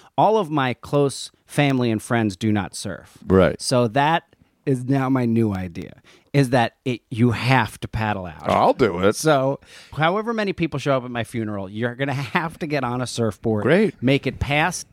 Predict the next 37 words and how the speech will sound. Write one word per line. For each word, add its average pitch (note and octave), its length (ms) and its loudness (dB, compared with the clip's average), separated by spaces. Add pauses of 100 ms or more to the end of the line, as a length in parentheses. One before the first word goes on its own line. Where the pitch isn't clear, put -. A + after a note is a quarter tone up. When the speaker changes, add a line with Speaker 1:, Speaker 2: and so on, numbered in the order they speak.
Speaker 1:
the D3+ 100 0
break, A#2 540 0 (400)
out D3 360 0
to, C#3+ 440 0
you C3+ 100 0
know, A2+ 240 0
out B2+ 280 -2
to - 120 -12
Speaker 2:
Yeah, G#4 60 2
Speaker 1:
still A4+ 240 2
water, B2 340 0
Speaker 2:
yeah. A3 220 2 (300)
Speaker 1:
and B2+ 180 -2
then B2 320 -4
dump C3 220 0
my B2+ 120 0
ashes A2+ 440 -4
there, G#2 440 -4 (340)
have B2+ 200 0
a A#2+ 60 2
high A2+ 200 2
five, G#2+ 320 -2
and G#2+ 100 -4
everyone G#2 340 -6
has F#2+ 160 -8
to G2+ 100 -10
surf - 340 -10
in. C2 220 -14
Speaker 2:
Done. B2+ 360 2 (280)
That's, C#3+ 280 0
Speaker 1:
All A#2 60 -2
right. C#3 100 -4
Speaker 2:
I F#2 140 2
mean, F2+ 240 0
it's B2+ 160 0
e-, C3+ 220 2
tha-, - 40 -10